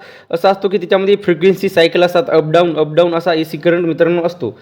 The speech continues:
तर शेतकरी मित्रांनो, राहू द्या, तो विषय वेगळा राहिला एसी करंटचा. तर, तर शेतकरी मित्रांनो, सोलरचा शॉक लागू नये म्हणून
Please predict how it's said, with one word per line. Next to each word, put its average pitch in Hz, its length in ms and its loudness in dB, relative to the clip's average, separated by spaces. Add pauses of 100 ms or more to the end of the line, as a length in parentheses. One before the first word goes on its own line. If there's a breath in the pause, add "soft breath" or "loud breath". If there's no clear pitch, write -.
(440 soft breath)
तर 175 120 -2
शेतकरी 185 340 0
मित्रांनो, 190 320 0
राहू 180 100 4
द्या, 185 120 2
तो 180 240 2
विषय 180 260 2
वेगळा 175 220 4
राहिला 170 240 2
एसी 156 240 -4
करंटचा. 160 400 2 (580 loud breath)
तर, 214 60 -2
तर 190 140 -4
शेतकरी 185 360 -2
मित्रांनो, 202 440 0
सोलरचा 180 500 2
शॉक 185 300 0
लागू 160 280 0
नये 185 120 -2
म्हणून 180 340 -2